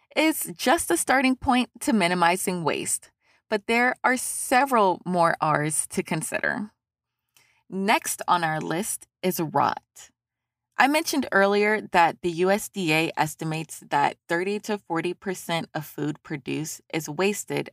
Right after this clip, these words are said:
at the retail and consumer level. We've all done it, forgotten about the bag of spinach or bunch of green onions in the back of the fridge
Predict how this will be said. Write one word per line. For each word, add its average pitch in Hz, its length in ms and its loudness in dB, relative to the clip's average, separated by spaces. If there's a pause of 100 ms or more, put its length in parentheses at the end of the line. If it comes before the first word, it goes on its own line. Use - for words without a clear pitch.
at 151 180 -2
the 151 100 -6
retail 151 640 -6
and 147 160 -8
consumer 139 460 -10
level. - 520 -4 (720)
We've 240 160 0
all 247 160 6
done 247 240 4
it, - 160 -2 (400)
forgotten 165 540 2
about 180 400 4
the 156 100 -2
bag 147 320 2
of 156 80 -6
spinach 160 720 -6
or 143 420 -2 (340)
bunch 180 380 -2
of 165 180 -2
green 185 320 -2
onions 185 580 -4
in 170 80 -6
the 151 100 -4
back 175 260 2
of 185 60 -2
the 175 100 -2
fridge 175 600 -4